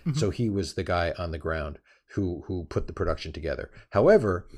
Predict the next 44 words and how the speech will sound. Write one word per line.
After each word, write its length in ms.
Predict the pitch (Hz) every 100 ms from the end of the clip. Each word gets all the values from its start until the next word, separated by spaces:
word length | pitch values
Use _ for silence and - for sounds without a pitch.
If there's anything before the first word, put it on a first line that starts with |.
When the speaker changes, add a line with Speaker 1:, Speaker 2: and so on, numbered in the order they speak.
| - - -
Speaker 2:
everything 480 | 156 175 170 147
leading 300 | 127 139 135
up, 220 | 131 131 -
all 180 | 117 131
the 80 |
development 540 | 95 92 101 104 113 92
of 80 | 85
scripts, 640 | - 101 135 - - - - - - -
the, 380 | 117 135 101 - - -
it, 560 | - - 143 - 147
to 100 | -
the 60 | 120
point 260 | - 120 113
that 140 | 101
I 20 |
handed 300 | 95 104 98
off 140 | 101 -
to 80 | -
production, 540 | 101 104 - 165 156 - -
I 100 | 110
did 160 | 107 98
it 60 |
the 80 | 98
exact 320 | 82 85 95 -
same 180 | 101
way 200 | 95 95
I 120 | 101 90
did 180 | 87
it 160 | 85 78 _
in 80 | 107
the 80 | 92
first 240 | - 82
sixty-five 420 | - - 78 71 73
episodes. 460 | 73 - - -
I 140 | 87 92
had 120 | 92
my 140 | 90
fingerprints 500 | - 104 90 - 95
on 100 | 87 -
every 180 | 95 92
one 200 | 87 82
of 40 |
those 160 | 78 73
scripts. 420 | - - -